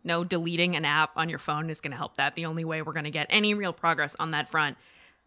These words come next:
are actual privacy laws. And I just, the E U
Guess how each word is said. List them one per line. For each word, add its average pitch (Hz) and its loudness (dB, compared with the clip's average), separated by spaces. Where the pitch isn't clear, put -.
are 196 10
actual 185 6
privacy 156 2
laws. 156 2
And 170 0
I 175 4
just, 214 0
the 208 -4
E 285 6
U 294 10